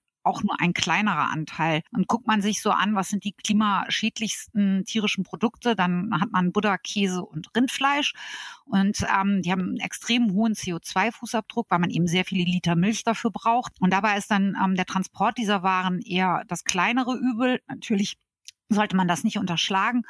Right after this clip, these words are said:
Aber das Hauptproblem, ähm, sind eben, ähm, die Rinder selbst, die eben Methan rülpsen. Und das ist ein besonders klimaschädliches Gas, das sich zwar schneller als, äh, C O zwei in der Atmosphäre abbaut,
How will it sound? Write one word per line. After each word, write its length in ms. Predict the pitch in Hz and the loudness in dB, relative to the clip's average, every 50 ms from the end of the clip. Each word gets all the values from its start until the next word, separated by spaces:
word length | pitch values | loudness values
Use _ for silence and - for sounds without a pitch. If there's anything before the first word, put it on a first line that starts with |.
| - - - | -12 -14 -6
Aber 140 | - - 196 | -2 -2 0
das 260 | 180 170 - - - | 0 0 -4 0 0
Hauptproblem, 720 | - 269 269 - - - 226 180 202 190 208 202 202 208 | 0 0 0 -4 -6 -4 -2 0 2 2 2 2 2 2
ähm, 420 | 190 - - 170 175 180 175 180 175 | 0 2 0 0 2 2 0 0 -2
sind 320 | 165 175 190 185 185 - - | 0 0 0 0 0 -2 -4
eben, 380 | - - 170 180 180 175 170 - - | -6 -2 0 2 2 2 0 0 0
ähm, 140 | 180 180 180 | 0 0 0
die 140 | - 190 | -2 -2
Rinder 260 | 175 - 196 202 196 180 | 0 2 2 2 2 2
selbst, 480 | 165 190 202 220 202 170 - - - | 0 0 0 0 0 -2 -6 -10 -8
die 160 | - 185 185 | -6 -4 -2
eben 300 | - 170 180 175 160 - | 0 2 2 2 2 0
Methan 540 | - 185 180 - - - - 208 233 247 233 | 0 0 -2 -2 -4 -2 0 2 2 2 2
rülpsen. 520 | 196 - 165 160 - - - - 196 208 208 _ | 0 0 -2 -2 -2 -4 0 2 2 2 2 _
Und 100 | - 185 | 2 2
das 160 | 190 185 - | 2 2 0
ist 120 | 202 - | 0 0
ein 60 | 214 202 | 0 0
besonders 380 | 185 180 196 196 196 175 - | 2 2 2 2 2 0 -2
klimaschädliches 880 | - - - 233 254 285 262 - - - 233 - 202 208 - - 180 - | -2 -2 0 2 2 2 2 0 0 -2 -2 -2 -2 -4 -6 -10 -12 -4
Gas, 300 | - 196 190 190 - - - - - - - - - _ | 0 0 0 0 -2 -6 -14 -18 -20 -18 -18 -18 -8 _
das 140 | - 185 - | -2 0 0
sich 120 | 208 180 | 0 -2
zwar 160 | - - 180 | 2 0 0
schneller 400 | 175 - - 196 196 190 170 - | 2 2 2 2 2 2 2 0
als, 320 | - 160 160 - - - - | 0 -2 -4 -4 -8 -8 -4
äh, 160 | - 160 156 | 0 0 0
C 200 | - - - 202 | 0 0 -2 -2
O 40 | 175 | -2
zwei 260 | - - - 185 175 | -2 0 0 2 2
in 80 | 170 180 | 2 2
der 80 | 160 | 0
Atmosphäre 580 | - - 185 180 - - - 175 160 170 - - | 0 -2 -6 -8 -8 -4 -4 -2 0 0 2 2
abbaut, 540 | - - _ _ 180 160 160 185 226 - | 0 -2 _ _ 0 2 2 2 0 -2